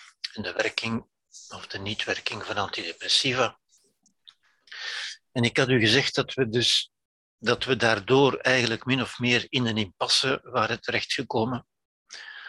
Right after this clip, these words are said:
<clears throat> die we ook in de praktijk zien. We zien vele mensen, en ik ben zeker dat u er ook kent, die al heel lang behandeld zijn met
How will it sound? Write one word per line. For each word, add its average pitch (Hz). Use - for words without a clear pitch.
<clears throat> 185
die 123
we 113
ook 131
in 120
de 117
praktijk -
zien. 123
We 110
zien 123
vele 110
mensen, 110
en 113
ik 120
ben 107
zeker 117
dat 107
u 117
er 101
ook 113
kent, -
die 107
al 95
heel 107
lang 110
behandeld 104
zijn 110
met -